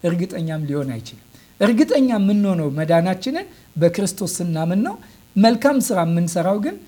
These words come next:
ስለ ዳንን ነው። እንደውም እዚህ ጋር እንደዚህ ብያለሁ። የመጽሐፍ ቅዱስን እምነት ከሌሎች ሃይማኖቶች ሁሉ የተለየ የሚያደርገው ይሄ ነው። እኛ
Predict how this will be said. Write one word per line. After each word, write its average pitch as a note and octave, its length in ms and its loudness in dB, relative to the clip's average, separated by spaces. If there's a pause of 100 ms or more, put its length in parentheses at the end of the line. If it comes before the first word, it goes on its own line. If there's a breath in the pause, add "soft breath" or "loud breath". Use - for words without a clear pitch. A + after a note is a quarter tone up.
(160 loud breath)
ስለ A#3+ 280 -4
ዳንን D3+ 360 -2
ነው። G2+ 140 -12 (240 soft breath)
እንደውም A3 280 2
እዚህ D#3+ 220 -2
ጋር C4 160 0
እንደዚህ E3+ 380 -2
ብያለሁ። A#2+ 400 -8 (960)
የመጽሐፍ A3+ 460 4
ቅዱስን A3 420 0 (200)
እምነት G3+ 340 2 (320 loud breath)
ከሌሎች G#3+ 440 4
ሃይማኖቶች F3 640 -2
ሁሉ F#3 220 -6
የተለየ D#3 520 0
የሚያደርገው E3+ 640 -4 (340 loud breath)
ይሄ F3 140 6 (100)
ነው። A#2 140 -4 (360 soft breath)
እኛ F#3+ 260 4